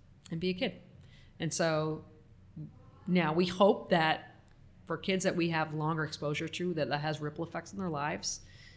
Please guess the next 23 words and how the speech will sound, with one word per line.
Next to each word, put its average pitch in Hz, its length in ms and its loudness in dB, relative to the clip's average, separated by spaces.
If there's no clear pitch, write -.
And 160 100 -2
we 170 80 2
hope 170 160 2
some 156 200 -2
of 160 40 -2
the 165 80 -4
kids, 165 260 -4
and 185 100 4
I 190 60 8
know 190 160 6
some 180 180 0
of 170 60 -2
the 170 60 -6
kids 160 240 -4
that 160 100 -4
we, 160 300 -4
you 180 160 0
know, 165 200 -2
we've 165 180 -4
been 160 100 -4
able 160 160 -4
to - 80 -2
off-ramp, 160 400 -4